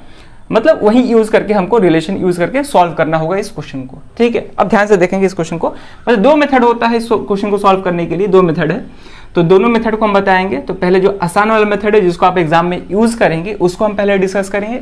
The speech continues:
उसके बाद हम second method को भी बता देंगे जो कि book में दिया हुआ है hint में। ठीक है, अब ध्यान से देखेंगे यहाँ पे।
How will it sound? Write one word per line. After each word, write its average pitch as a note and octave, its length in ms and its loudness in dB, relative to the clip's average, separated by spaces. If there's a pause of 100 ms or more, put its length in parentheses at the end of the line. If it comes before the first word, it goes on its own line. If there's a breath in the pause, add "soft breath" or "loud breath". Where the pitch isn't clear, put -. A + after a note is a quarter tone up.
उसके E3+ 220 -4
बाद E3 200 4
हम F3+ 120 -6
second D#3+ 280 -4
method D3 260 -4
को D#3 100 -2
भी A3+ 180 -2 (300 loud breath)
बता E3 260 4
देंगे F#3+ 240 0
जो E3 140 0
कि E3+ 160 -4
book E3 260 -2
में D3 160 0
दिया C3+ 180 -2
हुआ C3 200 -6
है C3 120 -10
hint C3 260 -4
में। C3 80 -10 (140)
ठीक F#3+ 180 0
है, C3 60 -4 (120)
अब F3+ 80 -2
ध्यान F3 180 0
से E3 80 -2
देखेंगे C#3+ 300 -2
यहाँ - 200 -10
पे। - 60 -18